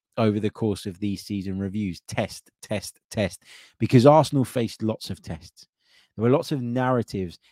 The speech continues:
hanging over us from games in previous seasons that we needed to go out there and correct and address and put right. And the Liverpool game was another great example of that. This was a game in which you started to understand a little bit more about the character of this Arsenal side.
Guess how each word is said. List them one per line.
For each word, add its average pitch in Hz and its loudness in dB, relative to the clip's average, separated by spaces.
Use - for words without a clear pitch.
hanging 120 -2
over 113 2
us 92 -4
from 95 -8
games 107 -2
in 98 -10
previous 95 -6
seasons 107 -6
that 110 -2
we 113 -4
needed 117 -6
to 104 -14
go 101 -6
out 98 -6
there 95 -10
and 90 -14
correct - -6
and 85 -10
address 87 -6
and 82 -12
put 95 -2
right. 92 -6
And 104 2
the 113 6
Liverpool 123 4
game 95 -2
was 92 -8
another 98 -4
great 92 -6
example 90 -6
of 80 -10
that. 80 -10
This 123 0
was 170 2
a 151 2
game 104 0
in 110 4
which 120 2
you 113 2
started 120 2
to - -8
understand 110 -4
a 95 -6
little 110 -2
bit 131 -2
more 107 -4
about 101 -2
the 104 -6
character 110 -4
of 87 -12
this 92 -6
Arsenal 87 -4
side. 85 -6